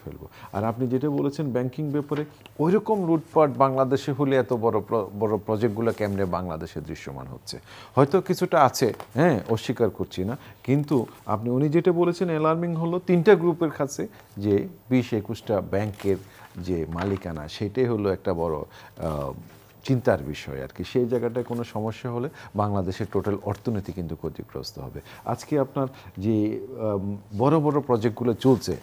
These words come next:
সরকার যে কাজগুলি করছে, ultimately জিডিপির প্রবৃদ্ধি বাড়-, যেটা বাড়ছে, সেটা,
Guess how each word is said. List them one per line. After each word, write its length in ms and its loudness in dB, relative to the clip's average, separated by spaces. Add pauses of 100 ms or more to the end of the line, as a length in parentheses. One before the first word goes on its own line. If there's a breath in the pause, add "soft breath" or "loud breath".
(220 loud breath)
সরকার 400 0
যে 120 -2
কাজগুলি 420 0
করছে, 260 0 (140)
ultimately 640 0
জিডিপির 440 4
প্রবৃদ্ধি 480 4
বাড়-, 480 4
যেটা 240 0
বাড়ছে, 440 0 (260 loud breath)
সেটা, 460 4